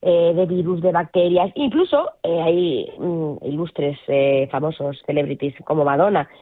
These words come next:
también son fan de beber pis, pero pues aquí la duda, mm, de verdad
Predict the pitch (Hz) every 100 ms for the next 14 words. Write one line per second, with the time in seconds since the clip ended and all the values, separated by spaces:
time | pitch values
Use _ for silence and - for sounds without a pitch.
0 | _ - 143 170 208 185 165 165 156 151
1 | 147 151 147 - 247 - - - _ _
2 | 302 294 247 233 226 208 196 208 233 254
3 | - 208 190 185 180 175 - 175 160 170
4 | 185